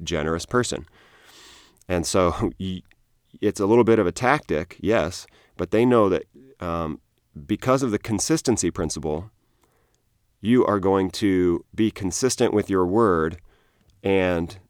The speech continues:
donate to the cause because you've already said, "Yes, I am a generous person." And so that's, that's one study that comes to mind. There's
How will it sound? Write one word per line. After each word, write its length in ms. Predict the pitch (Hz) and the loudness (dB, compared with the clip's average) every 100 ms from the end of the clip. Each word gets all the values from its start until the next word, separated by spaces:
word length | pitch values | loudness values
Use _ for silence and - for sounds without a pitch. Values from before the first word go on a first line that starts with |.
| _ | _
donate 500 | 85 104 107 98 87 | -2 2 4 4 0
to 100 | - | -4
the 100 | 82 | -6
cause 460 | 85 - 101 62 60 | -6 -2 0 -2 -6
because 320 | 87 - 87 | -10 -4 -4
you've 100 | 87 | -2
already 400 | 78 98 101 90 | 0 4 4 4
said, 480 | 85 107 92 85 85 _ _ _ | 0 -2 -2 -2 -8 _ _ _
"Yes, 340 | 85 90 76 - | -4 -4 -4 -6
I 120 | 90 | -4
am 120 | 87 80 | -2 -4
a 60 | |
generous 400 | 78 82 76 69 | -4 -6 -6 -8
person." 340 | - 76 71 - | -8 -8 -8 -14
And 120 | - | -12
so 80 | 92 | 0
that's, 300 | 104 131 - | 2 2 -2
that's 300 | - 123 147 | 0 0 0
one 220 | 117 113 | 2 2
study 240 | 110 104 98 | 2 0 2
that 120 | 87 | 0
comes 200 | 95 87 | -2 -4
to 60 | 82 | -2
mind. 220 | 76 78 | -2 -2
There's 260 | 85 - | -4 -6